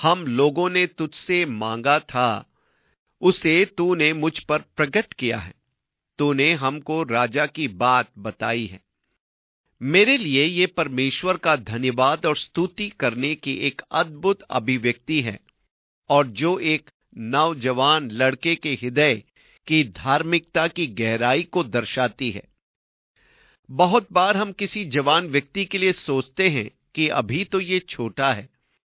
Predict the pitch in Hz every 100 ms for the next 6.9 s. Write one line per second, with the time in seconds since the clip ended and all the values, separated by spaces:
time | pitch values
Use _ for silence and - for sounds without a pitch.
0 | _ _ _ - 139 147 117 117 151 175
1 | - 110 104 _ _ _ - 101 117 120
2 | 143 - - 170 - 117 104 131 110 -
3 | _ _ _ _ _ _ _ - 170 151
4 | 233 - 170 151 - 156 - 196 - 160
5 | 147 170 175 226 208 196 202 127 131 143
6 | 120 151 - 156 156 147 123 117